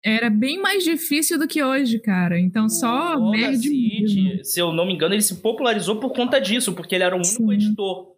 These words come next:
Speaker 2: razoavelmente
Speaker 1: Uhum.
Speaker 2: bom, gratuito, que você
Speaker 1: Uhum.
Speaker 2: conseguia fazer alguma coisa. E
Speaker 1: Coisa pra caramba.
Speaker 2: uma, eu sempre evitei,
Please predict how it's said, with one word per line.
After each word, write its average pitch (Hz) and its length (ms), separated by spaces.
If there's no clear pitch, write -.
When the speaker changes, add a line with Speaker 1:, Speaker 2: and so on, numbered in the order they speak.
Speaker 2:
razoavelmente 240 680
Speaker 1:
Uhum. 302 80
Speaker 2:
bom, 185 460
gratuito, 226 880
que 233 60
você 226 180
Speaker 1:
Uhum. 269 100
Speaker 2:
conseguia 269 580
fazer 196 360
alguma 180 320
coisa. 139 420
E 190 140
Speaker 1:
Coisa 233 180
pra 254 140
caramba. 247 440
Speaker 2:
uma, 226 300
eu 202 140
sempre - 680
evitei, 214 840